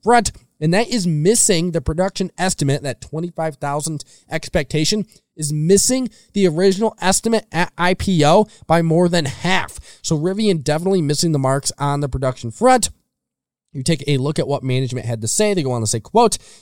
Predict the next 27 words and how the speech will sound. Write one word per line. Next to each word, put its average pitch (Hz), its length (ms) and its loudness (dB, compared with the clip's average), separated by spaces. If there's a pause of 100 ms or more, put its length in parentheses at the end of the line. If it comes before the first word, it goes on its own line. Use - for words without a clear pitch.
(140)
"In 214 180 2
the 226 100 0
immediate 170 340 0
term, 208 300 0 (180)
we 147 120 2
are 147 80 4
not 175 200 0
immune 160 360 4
to 156 100 2
the 135 80 -2
supply 151 380 -2
chain 135 260 -2
issues 202 400 -4 (160)
that 156 140 2
have 131 140 -2
challenged 190 540 0
the 143 100 -2
entire 135 340 0
industry. 196 480 0 (220)
Those 160 200 2
issues, 185 400 0
which 139 240 -2
we 156 220 -2
believe 180 340 0
will 139 140 -4
come 180 260 0
through 175 420 2